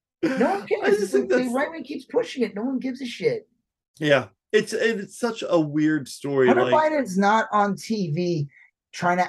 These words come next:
Speaker 1: act like he's this
Speaker 2: Yeah.
Speaker 1: diplomat who works for the president. Jared
Speaker 2: Hunter
Speaker 1: Kushner,
Speaker 2: Biden's never worked in government.
Speaker 1: they're not shoving
Speaker 2: <laughs>
Speaker 1: him on T V talking about how he's gonna bring,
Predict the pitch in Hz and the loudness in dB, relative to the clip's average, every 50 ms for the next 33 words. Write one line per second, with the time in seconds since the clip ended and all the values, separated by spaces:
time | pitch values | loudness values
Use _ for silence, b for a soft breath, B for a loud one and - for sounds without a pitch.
0 | - 156 160 165 175 175 - 180 156 147 139 131 127 120 - _ _ _ _ _ | 0 0 0 0 0 0 0 0 0 2 2 0 -4 -6 -14 _ _ _ _ _
1 | _ - 175 170 143 139 151 160 151 143 - _ - 165 151 143 - 156 151 147 | _ -6 -4 -2 -2 -2 -2 -2 -2 -4 -6 _ -12 -12 -12 -6 -2 0 0 2
2 | 139 135 131 131 - _ - - _ _ _ _ _ _ _ _ - - - - | 2 0 0 -4 -8 _ -20 -20 _ _ _ _ _ _ _ _ -16 -12 -6 -6
3 | 165 156 160 165 160 - - 156 131 - - 165 160 147 143 143 123 120 117 117 | -2 2 2 2 2 2 0 0 0 2 2 2 2 4 0 0 -2 -4 -6 -10
4 | - 156 170 190 220 254 247 247 240 202 196 185 170 165 170 175 180 - 143 143 | -6 -4 0 4 4 4 4 6 6 6 8 8 8 8 8 6 6 4 0 -4
5 | 123 131 143 143 147 151 156 151 170 156 131 135 143 135 - - - 139 127 120 | -8 -10 -8 -4 -2 0 2 2 2 2 2 2 0 -2 -2 -4 -8 -8 -8 -2
6 | 104 123 120 110 113 107 101 - _ _ _ _ _ _ _ _ _ _ _ _ | -2 -2 -2 -2 -4 -10 -10 -14 _ _ _ _ _ _ _ _ _ _ _ _
7 | _ _ _ _ _ _ - 202 202 233 277 302 302 294 277 - - - - 240 | _ _ _ _ _ _ 6 8 8 8 8 6 6 4 4 2 -4 -4 0 2
8 | 220 226 - 240 208 190 190 190 185 170 170 165 165 147 - - - 196 180 170 | 4 4 4 4 6 4 4 4 2 -2 -4 -6 -6 -8 -14 -10 -8 -6 -6 -6
9 | 165 151 151 170 170 160 143 135 131 - _ _ _ _ _ _ _ - 175 170 | -6 -6 -4 -2 -2 0 0 -2 -4 -6 _ _ _ _ _ _ _ -2 -2 0
10 | 147 175 170 160 151 139 156 165 156 135 156 190 180 151 208 185 165 156 170 156 | 0 2 2 2 2 2 0 0 0 0 0 0 0 0 0 0 0 0 -2 -2
11 | 151 147 143 | -2 -6 -8